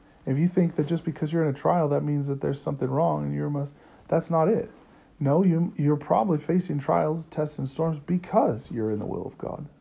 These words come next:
That's one important thing to look at. But we can have victory and we can come through everything, sting-, every single storm. Remember, Jesus rebuked the storm. Jesus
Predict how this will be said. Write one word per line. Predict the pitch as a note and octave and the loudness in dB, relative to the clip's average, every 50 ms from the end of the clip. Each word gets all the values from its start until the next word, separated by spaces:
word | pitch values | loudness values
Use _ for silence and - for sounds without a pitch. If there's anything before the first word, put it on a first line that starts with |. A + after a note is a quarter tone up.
| _ _ | _ _
That's | C3 B2 B2 - - | -4 -4 -4 -4 -4
one | - C3+ C3+ C3+ C3 C3 C#3 - - | -2 -2 0 0 0 -2 -4 -6 -8
important | - C#3 C3 - - C3+ C3+ C3 C3+ | -8 -8 -6 -4 -2 -2 -2 -2 -4
thing | B2+ A#2+ C3+ C3 | -4 -4 -4 -2
to | - | -2
look | A#2+ C3 E3+ F3+ - | 0 0 0 0 -2
at. | - - - - _ _ _ _ _ _ _ _ _ _ _ _ _ _ _ _ _ - _ _ - - - - - - - - - | -4 -6 -6 -10 _ _ _ _ _ _ _ _ _ _ _ _ _ _ _ _ _ -20 _ _ -20 -20 -20 -20 -20 -20 -20 -14 -8
But | - C3 | -4 2
we | D3 F3+ | 2 4
can | F3+ F3+ E3+ | 4 6 4
have | D#3+ D3+ | 4 4
victory | C#3+ D#3+ D#3 - - C#3 C3+ C3+ | 4 2 0 0 0 0 2 2
and | C3+ C3 | 2 2
we | C3 | 0
can | C3 C#3+ C#3 | 0 -2 -4
come | B2+ - C#3+ C#3 C3+ | -4 -2 -2 -2 0
through | - C3+ C3 | 0 0 0
everything, | C3 C3 C3 C3 C3 - C3+ C3+ - - | 0 0 -2 -4 -4 -4 -6 -6 -8 -10
sting-, | - - - - C#3 C#3 - - - - - - - - - _ _ _ _ _ _ | -16 -12 -8 -6 -6 -6 -6 -10 -16 -20 -20 -20 -20 -20 -20 _ _ _ _ _ _
every | - C#3 C#3+ C#3 C3+ | -4 -2 -2 -2 -2
single | C#3 - C3 C3 A2+ | -2 -4 -4 -4 -4
storm. | G#2+ - - - B2 G#2+ G2+ G2+ A#2+ - - _ _ - - _ - - - - - - - - | -6 -8 -8 -6 -6 -6 -6 -8 -10 -12 -16 _ _ -20 -20 _ -20 -20 -20 -20 -20 -20 -4 -2
Remember, | C#3 C#3+ C#3 C3 | 0 2 2 2
Jesus | B2 C#3+ D3+ C#3+ D3 C#3 - | 0 0 -2 -2 -2 -4 -4
rebuked | B2 B2 B2 C#3 D3+ D3 - | -4 -4 -2 -2 -2 -2 -4
the | - A2 | -6 -8
storm. | G#2+ - A2 A2 G#2 A2 | -6 -6 -6 -6 -6 -6
Jesus | A#2 C3 D3 E3+ E3 C#3+ C3+ B2+ B2 - - | -4 -2 0 0 2 2 0 -2 -2 -4 -10